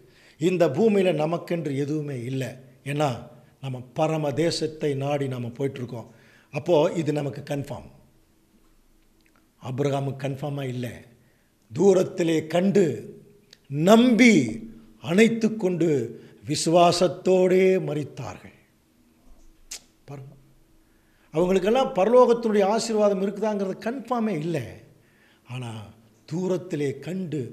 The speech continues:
என்ன மாதிரி ஒரு விசுவாசம் வச்சிருக்காங்க பாருங்க. அப்போ இன்னைக்கு இதெல்லாம் நமக்கு ஆபிரகாமுடைய, இதெல்லாம் நம்ம ஏன் படிக்கிறோம்?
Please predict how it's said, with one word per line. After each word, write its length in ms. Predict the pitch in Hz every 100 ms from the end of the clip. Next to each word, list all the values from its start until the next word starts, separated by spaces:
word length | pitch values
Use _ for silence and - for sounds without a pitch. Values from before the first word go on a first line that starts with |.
| -
என்ன 440 | 131 147 185 208 202
மாதிரி 300 | 180 190 196
ஒரு 160 | 170
விசுவாசம் 520 | 139 - 180 147 143
வச்சிருக்காங்க 420 | 131 - 113 87 76
பாருங்க. 220 | - - _ _ - - - _
அப்போ 260 | 131 - 139 139 143
இன்னைக்கு 320 | 143 156 127
இதெல்லாம் 520 | 143 156 196 240 240
நமக்கு 240 | 190 190 -
ஆபிரகாமுடைய, 640 | 160 170 160 165 160 151 147 139 - - - _
இதெல்லாம் 260 | 131 147 214
நம்ம 160 | 208
ஏன் 200 | 196 269 226
படிக்கிறோம்? 420 | 226 220 160